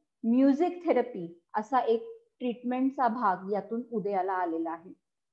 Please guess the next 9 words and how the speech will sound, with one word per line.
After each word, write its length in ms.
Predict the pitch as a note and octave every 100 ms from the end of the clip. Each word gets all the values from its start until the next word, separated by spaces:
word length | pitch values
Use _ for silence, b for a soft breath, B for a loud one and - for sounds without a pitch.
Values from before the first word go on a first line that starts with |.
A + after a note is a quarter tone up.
| _
की 100 | A3
ज्याच्यामध्ये 680 | A3 A3+ C4 C4 A#3+ B3+ G3+ G3+ - -
विविध 380 | A3 A3 B3 C#4
प्रकारचे 1200 | C#4 C#4 A3 A#3 G#3+ A3+ - - B3+ D#4 E4+ - _ _
music 520 | A3+ A#3 A#3 C4+ C#4+
वापरून 500 | A3 F#3+ - G#3+ A3 A3 - _ -
विविध 280 | G#3+ A3 C#4
आजारांवरती, 1200 | C#4 G#3+ F#3 G#3+ A#3 C4+ C#4 A#3 - - E3 - _ _ _ _ _ _
अ, 60 | G#3+